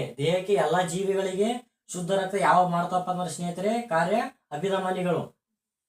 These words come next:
ಫುಪ್ಪುಸಕ ಅಭಿಧಮನಿಗಳು ಶ್ವಾಸಕೋಶದಿಂದ ಹೃದಯಕ್ಕೆ ಮಾತ್ರ ವರ್ಗಾವಣೆ ಮಾಡ್ತಾವ್ರಿ. ಮುಂದಿನ ಕಾರ್ಯವನ್ನು ಹೃದಯದಿಂದ ದೇಹದ ಎಲ್ಲಾ ಜೀವಿಗಳಿಗೆ ಅಭಿಧಮನಿಗಳು ಮಾಡ್ತಾವ್ರಿ. ಈಚೆ ಕಡೆ ಬಂದ್ರೆ ಸ್ನೇಹಿತರೆ, ಈಗ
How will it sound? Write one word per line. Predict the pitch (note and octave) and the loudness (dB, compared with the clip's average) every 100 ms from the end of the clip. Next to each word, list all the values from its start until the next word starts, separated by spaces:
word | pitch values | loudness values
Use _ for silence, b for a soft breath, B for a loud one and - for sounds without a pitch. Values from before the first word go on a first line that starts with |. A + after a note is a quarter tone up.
| _ E3 | _ -14
ಫುಪ್ಪುಸಕ | D#3+ G3 F#3+ G3 G3 A3 A#3 - _ - D#3+ | -12 -8 -4 -2 2 2 2 -2 _ -6 -4
ಅಭಿಧಮನಿಗಳು | F3+ F#3+ F3+ E3+ D3 C#3+ F3 G3+ - - | 0 0 0 0 -2 -2 -2 -4 -8 -6
ಶ್ವಾಸಕೋಶದಿಂದ | C#3 E3 F3+ G3+ G3+ F#3+ G3 G#3 E3 | 0 0 0 -2 -2 -2 0 0 2
ಹೃದಯಕ್ಕೆ | D#3+ F#3 G#3 F3+ D3+ | 0 0 0 0 2
ಮಾತ್ರ | F3+ G3+ G3+ F#3+ | 0 4 4 4
ವರ್ಗಾವಣೆ | F3+ F#3+ F#3+ | 2 -2 -2
ಮಾಡ್ತಾವ್ರಿ. | F#3 F#3+ G3+ F3 C#3 - _ _ C3+ | -2 0 0 0 -6 -10 _ _ -4
ಮುಂದಿನ | F3 G3 G3+ G3 | -2 2 2 2
ಕಾರ್ಯವನ್ನು | F#3+ G3+ G3 G3 A#3+ C4+ - _ C3+ | 2 2 2 2 0 -2 -8 _ -6
ಹೃದಯದಿಂದ | D3 G3+ G3+ G3+ G#3+ D3+ | 0 2 2 2 2 2
ದೇಹದ | D#3 F#3 G#3 E3 | 0 2 2 2
ಎಲ್ಲಾ | D3+ F#3 F#3+ | 2 2 2
ಜೀವಿಗಳಿಗೆ | G3 G3 G3+ G3 G3+ A#3+ B3+ - _ _ _ _ _ D3 | 2 4 4 4 2 2 -2 -10 _ _ _ _ _ -2
ಅಭಿಧಮನಿಗಳು | D3+ G#3 G#3 G3 F#3+ F#3 E3+ | 4 8 8 6 2 2 2
ಮಾಡ್ತಾವ್ರಿ. | D#3+ D#3+ C#3 - _ _ _ _ _ _ _ - | 2 0 -2 -6 _ _ _ _ _ _ _ -16
ಈಚೆ | C#3+ G#3+ | -6 -2
ಕಡೆ | G3+ G3 | 0 -2
ಬಂದ್ರೆ | F#3+ F3+ | -2 -4
ಸ್ನೇಹಿತರೆ, | F3 E3+ F3 A3 B3 - _ _ _ _ _ _ _ _ _ _ _ | -2 -2 0 0 0 -6 _ _ _ _ _ _ _ _ _ _ _
ಈಗ | F3+ | 0